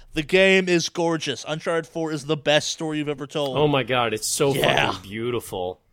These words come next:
Speaker 2: And I really like the scenery, and, like, going to Madagascar and stuff is absolutely gorgeous. The scenery in that game is off
Speaker 1: The
Speaker 2: the
Speaker 1: action
Speaker 2: wall.
Speaker 1: sequences are crazy. Like, the fact they just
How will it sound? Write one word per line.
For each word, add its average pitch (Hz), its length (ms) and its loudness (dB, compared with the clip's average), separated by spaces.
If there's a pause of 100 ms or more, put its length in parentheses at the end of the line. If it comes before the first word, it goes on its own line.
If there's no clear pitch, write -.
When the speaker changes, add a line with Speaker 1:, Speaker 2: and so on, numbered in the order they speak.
(540)
Speaker 2:
And 135 80 0
I 127 60 4
really 170 360 8
like 147 240 6
the 139 80 0
scenery, 147 480 4
and, 139 140 4
like, 123 360 0
going 151 320 6
to 143 80 -4
Madagascar 123 1000 0
and 151 100 2
stuff 156 360 0
is 113 160 -8
absolutely 127 760 -4 (100)
gorgeous. 117 760 -2
The 113 300 -8
scenery 160 600 2
in 113 60 -4
that 104 180 -6
game 110 240 -6
is 92 80 -12
off 107 220 -4
Speaker 1:
The 156 60 -2
Speaker 2:
the 165 60 6
Speaker 1:
action 185 340 4
Speaker 2:
wall. 185 120 -2
Speaker 1:
sequences 175 420 -8
are 165 100 -8
crazy. 165 500 -6
Like, 151 220 -2 (260)
the 160 80 -10
fact 254 240 4
they 254 80 -2
just 214 260 -2